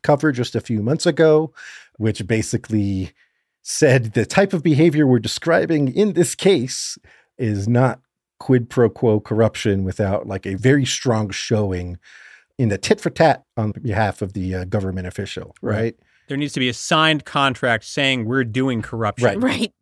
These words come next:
Speaker 3: basically.
Speaker 2: Otherwise, it's not corruption.
Speaker 1: Right.
Speaker 3: Yep.
Speaker 1: Right, right. So I think our speculation about the justices feeling like this stuff is very normal and that's why it was unanimous, vindicated.
Speaker 2: Yep. Always right. Always right.
Speaker 1: That's right.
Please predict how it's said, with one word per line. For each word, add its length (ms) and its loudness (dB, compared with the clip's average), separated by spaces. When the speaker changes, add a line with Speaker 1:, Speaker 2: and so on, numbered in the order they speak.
Speaker 3:
basically. 200 4
Speaker 2:
Otherwise, 460 0
it's 180 -8
not 200 -6
corruption. 400 -6
Speaker 1:
Right. 180 2
Speaker 3:
Yep. 300 2
Speaker 1:
Right, 200 0
right. 260 2
So 240 4
I 120 2
think 160 2
our 80 4
speculation 800 2
about 240 2
the 80 -2
justices 540 -2
feeling 360 2
like 220 -2
this 140 -4
stuff 200 0
is 100 -2
very 200 4
normal 400 2
and 80 0
that's 180 -4
why 100 0
it 40 0
was 100 -4
unanimous, 560 0
vindicated. 640 0
Speaker 2:
Yep. 260 0
Always 440 0
right. 240 2
Always 420 -8
right. 100 -2
Speaker 1:
That's 120 -4
right. 220 2